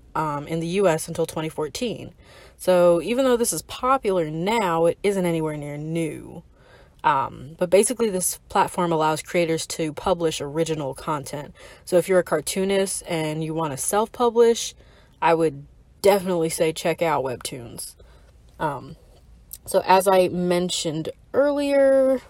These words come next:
um, I was trying to actually start a Webtoon with a friend, but I can't draw, <laughs> so I just wrote a pilot and fifteen episodes,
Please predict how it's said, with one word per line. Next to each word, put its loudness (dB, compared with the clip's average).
um, -2
I 2
was -2
trying 2
to 0
actually 0
start 2
a 2
Webtoon 2
with -8
a -6
friend, 0
but 2
I 4
can't -4
draw, 2
<laughs> -4
so 6
I 4
just -2
wrote 4
a 6
pilot 2
and 2
fifteen 0
episodes, 0